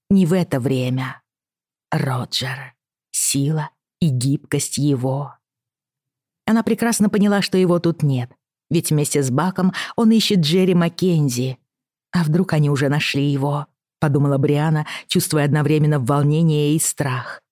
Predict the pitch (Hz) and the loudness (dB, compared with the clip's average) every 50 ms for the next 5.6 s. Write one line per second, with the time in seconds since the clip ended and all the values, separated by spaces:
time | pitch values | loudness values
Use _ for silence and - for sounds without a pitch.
0 | _ _ _ _ - 247 240 240 240 240 226 - - 262 233 185 - 165 160 151 | _ _ _ _ 0 2 4 4 4 4 2 0 -2 -2 -2 0 0 0 0 2
1 | 151 151 160 160 156 160 156 147 131 131 156 147 160 160 - 165 165 160 - - | 2 2 2 2 2 2 2 2 2 0 2 2 0 0 0 0 0 0 0 -2
2 | 170 - - 151 156 156 170 185 196 190 - - - - - 233 226 208 170 - | -4 -2 0 0 2 4 4 4 2 0 -2 -10 -10 -4 -4 -2 -2 -2 0 0
3 | 170 170 - 175 160 151 135 123 151 170 190 185 180 - - - - - - 202 | -2 0 0 0 0 0 0 2 2 2 2 2 0 0 -4 -8 -8 -6 -2 -2
4 | 185 165 - 180 165 165 - 160 - - - 151 147 147 - 143 143 151 127 147 | -2 0 2 2 2 2 2 0 -2 0 -2 0 0 2 2 2 0 0 2 0
5 | 151 151 156 143 143 135 131 123 120 120 - | 0 0 0 0 0 0 0 0 -2 -6 -8